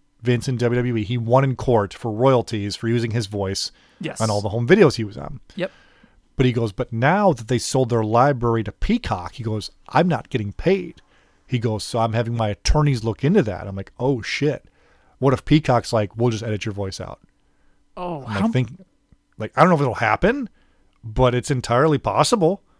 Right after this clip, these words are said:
Speaker 2: Oh, I wonder
Speaker 1: Right.
Speaker 2: how much Jesse would be asking for in royalties.
Speaker 1: I mean, probably whatever his deal was with Vince in W W E, like, whatever's fair. He seems like a crazy, reasonable person from Minnesota, but,
Speaker 2: <laughs>
Speaker 1: um, I don't know if you remember some of those, uh,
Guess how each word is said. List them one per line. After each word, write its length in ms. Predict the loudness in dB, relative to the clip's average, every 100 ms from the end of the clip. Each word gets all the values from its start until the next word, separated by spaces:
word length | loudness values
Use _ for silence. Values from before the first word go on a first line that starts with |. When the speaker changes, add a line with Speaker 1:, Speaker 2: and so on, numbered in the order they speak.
| _ _
Speaker 2:
Oh, 140 | -8 -8
I 240 | -8 -10 -4
wonder 240 | -2 0
Speaker 1:
Right. 40 | 0
Speaker 2:
how 80 | 0
much 260 | -2 -4 -6
Jesse 320 | -6 -4 -4
would 140 | -4
be 180 | -6 -12
asking 440 | -8 -6 -4 -4 -6
for 340 | -6 -10 -8
in 140 | -8 -6
royalties. 720 | -4 -4 -6 -10 -16 -16 -18 _ _ _ 2
Speaker 1:
I 40 |
mean, 200 | 4 4
probably 280 | 6 6 6
whatever 300 | 6 6 6
his 140 | 2
deal 220 | 0 -2 0
was 160 | -2
with 120 | -4 -8
Vince 400 | -8 -8 -10 -12
in 120 | -4 0
W 180 | 0
W 220 | 0 -2 -6
E, 160 | -6
like, 240 | -4 -4 -2
whatever's 320 | -2 -2 -4
fair. 340 | -8 -10 -6
He 120 | -4
seems 400 | -2 -2 -2 -6 -12 -16 -10
like 140 | -8
a 60 | -8
crazy, 380 | -6 -6 -4
reasonable 400 | -6 -6 -6 -8
person 340 | -6 -6 -6 -8
from 140 | -6
Minnesota, 420 | -6 -6 -4 -4 -2
but, 200 | -2 -4 -12 -20 -12 -8
Speaker 2:
<laughs> 0 | -6
Speaker 1:
um, 400 | -2 -2 -2 -4 -10 _ _ _ _ -8 2
I 40 |
don't 40 |
know 20 | 2
if 100 | 4
you 60 |
remember 500 | 2 4 4 4 2 -2 -20 -20 -14
some 240 | -4 0
of 80 | 4
those, 320 | 4 4 2 -6 _ -12
uh, 140 | -12